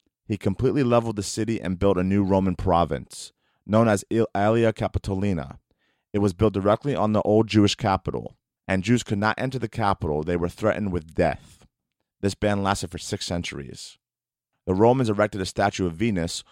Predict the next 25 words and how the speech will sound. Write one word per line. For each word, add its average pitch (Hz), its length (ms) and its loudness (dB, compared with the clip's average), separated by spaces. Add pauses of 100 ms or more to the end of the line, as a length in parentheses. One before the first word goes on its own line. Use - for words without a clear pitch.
(120)
one 104 200 -2
of 101 100 0
their 92 100 0
pagan 98 380 -4
gods, 90 280 2
on 85 120 -4
Calvary 92 420 -2
Hill 87 260 -2
as 80 140 -4
a 78 40 -16
direct 82 340 -6
insult, - 480 -10 (340)
and 85 160 -12
Calvary 98 400 2
Hill 104 380 4 (260)
was 87 140 -4
also 90 220 2
known 90 180 0
as 85 100 -4
Golgotha 87 720 -2 (360)
in 85 140 -10
the 85 60 -4
Bible, 78 460 -2
where 82 280 2
cru-, - 260 -4